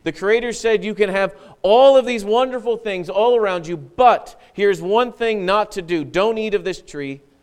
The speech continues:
and if you do, death will come in." And we know in chapter three that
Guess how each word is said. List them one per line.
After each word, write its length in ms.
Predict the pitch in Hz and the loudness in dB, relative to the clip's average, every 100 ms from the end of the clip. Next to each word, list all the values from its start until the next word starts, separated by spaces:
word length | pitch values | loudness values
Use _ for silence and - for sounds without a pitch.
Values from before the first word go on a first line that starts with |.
| _ _ - | _ _ -10
and 140 | 135 | -8
if 100 | 143 | -8
you 120 | 143 | -10
do, 260 | 123 147 151 | -8 -8 -8
death 340 | 151 147 147 | -8 -8 -8
will 100 | 139 | -12
come 200 | 131 117 - | -18 -20 -20
in." 60 | _ _ _ _ _ _ _ _ | _ _ _ _ _ _ _ _
And 160 | 120 147 | -10 -8
we 120 | 165 | -6
know 300 | 160 185 196 | -2 0 2
in 100 | 185 | -2
chapter 380 | - 175 175 175 | -4 -6 -6 -10
three 380 | 151 185 196 170 | -12 -6 -4 -2
that 440 | 139 143 - - | -2 -4 -6 -20